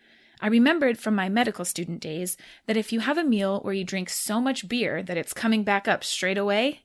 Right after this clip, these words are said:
it doesn't have any acid in it. I knew there was something unusual about vomiting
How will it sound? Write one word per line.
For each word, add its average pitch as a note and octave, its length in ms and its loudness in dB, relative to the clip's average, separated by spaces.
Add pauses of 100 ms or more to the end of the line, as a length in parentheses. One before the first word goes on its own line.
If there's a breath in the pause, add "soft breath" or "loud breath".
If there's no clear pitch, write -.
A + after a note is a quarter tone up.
it - 100 -8
doesn't G#3+ 220 2
have G#3 160 0
any F3+ 160 -4
acid F3+ 340 -8
in - 100 -14
it. - 220 -18 (540 soft breath)
I G#3+ 100 0
knew A#3 180 6
there B3+ 160 0
was G#3 120 0
something F#3 320 -2
unusual G3 680 0
about F3 300 -4
vomiting F#3 600 0